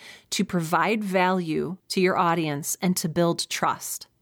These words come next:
It's a great way to start building that relationship. Another tactic is communities, and I include social media in sort of community interaction online. And so this includes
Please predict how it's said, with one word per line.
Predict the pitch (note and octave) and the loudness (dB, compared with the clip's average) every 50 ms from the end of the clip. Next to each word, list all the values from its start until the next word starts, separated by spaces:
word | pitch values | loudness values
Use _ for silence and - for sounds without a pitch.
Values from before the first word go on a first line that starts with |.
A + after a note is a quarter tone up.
| _ _ _ _ _ _ _ _ _ _ _ _ _ | _ _ _ _ _ _ _ _ _ _ _ _ _
It's | - - - | -6 -2 -2
a | F3+ | -4
great | E3 - - F3 F3+ F#3+ F#3+ F3+ | -4 -4 -4 0 2 4 4 4
way | E3+ F3+ D#3+ D3+ D3 | 4 2 2 2 0
to | - E3 | -2 -2
start | - - - E3 D#3 C#3+ - | -2 0 2 0 0 0 0
building | D3+ D3 C#3+ C3+ C#3+ D3+ | -2 -2 0 -2 -2 -2
that | C#3+ C#3+ - | -2 -2 -2
relationship. | C#3 C3+ C3+ A2+ - - - - - - - - - _ _ _ _ _ _ _ _ _ _ _ _ _ _ _ _ _ _ _ _ _ _ _ _ | -4 -4 -4 -4 -6 -8 -10 -10 -10 -10 -10 -12 -14 _ _ _ _ _ _ _ _ _ _ _ _ _ _ _ _ _ _ _ _ _ _ _ _
Another | - A3 B3 D#4+ F#4 G#4+ | 0 2 2 2 2 0
tactic | G#4 G#4+ - A#3 E3+ E3+ F3+ - - F#3 - | 0 0 0 -2 -2 -2 -2 -4 -4 -4 -2
is | - G3+ F#3 F3 F3 E3+ E3+ - | 0 0 2 2 2 2 0 -4
communities, | - - A#3+ A#3+ C4+ F4 F4+ B3+ F3 - - C2+ - - - - - - - - - - - _ - | -4 0 0 2 2 4 2 2 0 -4 -8 -14 -12 -12 -12 -14 -14 -16 -20 -20 -20 -20 -16 _ 2
and | G#3 G#3 G3 G3 F#3+ F#3+ F#3+ F3+ - - | 2 4 4 4 4 4 2 0 0 -2
I | G#3 A#3 | -2 0
include | C4 C4 B3+ A#3+ - - - C#4+ D#4 C#4+ B3 | 0 0 -2 -4 -6 -6 -2 -2 -2 -2 -2
social | - - - G#3 G3 G3 - - G3+ | -4 0 2 2 2 2 0 0 0
media | F#3 F3 F3 F3 F3 F3 F#3 G3 G3 G3 G3+ - | 2 2 2 2 0 2 2 2 4 2 2 0
in | - G3 F#3+ F3+ F3 E3+ F3 E3+ | 0 2 2 4 4 2 2 0
sort | E3 - F#3+ F3 | 0 0 0 -2
of | E3+ E3 - | -2 -4 -6
community | - - G3+ F3+ E3+ F3 F3 E3+ E3+ D#3+ E3+ E3 | -2 0 2 2 4 4 2 2 2 2 0 0
interaction | - - E3 D#3+ C#3+ C#3+ C#3 C3+ C3+ - - D#3+ D3 | 0 0 -2 0 0 0 -2 -2 -4 -6 -6 -6 -6
online. | C#3+ D3+ D#3+ D3 C#3+ C#3 C3 - D#2+ - - - | -6 -6 -6 -6 -6 -6 -6 -8 -8 -10 -10 -6
And | - E3+ F3 | -2 -2 -2
so | E3+ - - F3+ F3 F3 | 0 2 4 4 4 4
this | F3 F#3 - | 2 0 2
includes | G#3 F#3+ F3 - F3 E3 F3 D#3+ - - | 0 0 0 0 0 0 0 -2 -4 -6